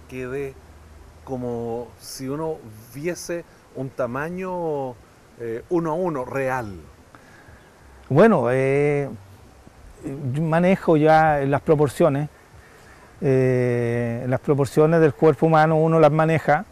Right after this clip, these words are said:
Speaker 2: pero ahora hacerlo en este caso interactuando entre ellos, eh, hay un cierto, obviamente, grado de complejidad.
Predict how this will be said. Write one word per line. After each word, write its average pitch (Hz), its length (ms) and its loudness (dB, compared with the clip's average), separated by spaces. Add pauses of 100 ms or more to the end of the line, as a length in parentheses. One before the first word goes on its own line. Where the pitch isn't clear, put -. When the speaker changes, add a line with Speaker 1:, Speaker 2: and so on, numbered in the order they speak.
(120)
Speaker 2:
pero 143 180 4
ahora 151 420 6
hacerlo 160 540 4
en 151 80 2
este 143 240 -2
caso 135 440 2 (220)
interactuando 147 920 2
entre 156 440 4
ellos, 180 240 4 (440)
eh, 135 200 0
hay 160 240 4
un 151 140 0
cierto, 147 360 0
obviamente, 143 440 0
grado 147 280 6
de 139 100 2
complejidad. 143 640 0